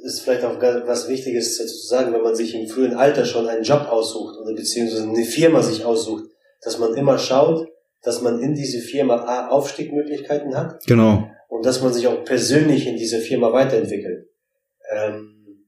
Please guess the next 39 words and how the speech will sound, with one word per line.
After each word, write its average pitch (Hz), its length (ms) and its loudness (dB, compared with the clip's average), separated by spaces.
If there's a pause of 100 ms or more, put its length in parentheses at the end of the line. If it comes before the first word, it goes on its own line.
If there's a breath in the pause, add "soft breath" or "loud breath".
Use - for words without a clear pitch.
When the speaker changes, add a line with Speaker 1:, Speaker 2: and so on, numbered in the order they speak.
(160)
Speaker 1:
weil 113 240 6
es 110 200 -2
gibt 135 240 -4
gewisse 123 400 0
Berufe, 123 600 0 (240)
die 120 80 2
erlernt 117 420 4
man 151 340 -2 (280)
und 113 160 -4
macht 120 220 0
fünfundvierzig 123 760 -2
Jahre 123 600 2
jeden 120 360 -2
Tag 113 200 0
das 113 180 -2
Gleiche. - 440 0 (580)
Und - 100 -12
deswegen, 120 460 2
was 120 200 2
bei 123 80 0
uns - 560 -2 (400)
ja 113 360 -2
das 117 240 0
Positive 143 600 2
ist 131 260 0
oder 117 140 -2
generell 123 420 4
auch 120 120 0
in 113 60 -4
dieser 110 200 -2
Fitnessbranche, 110 760 -2
weil 117 120 0
die 113 100 2
sehr, 120 240 4
sehr 117 140 0
stark 117 280 0
am 107 120 -2
Wachsen 135 360 0
ist 160 380 -8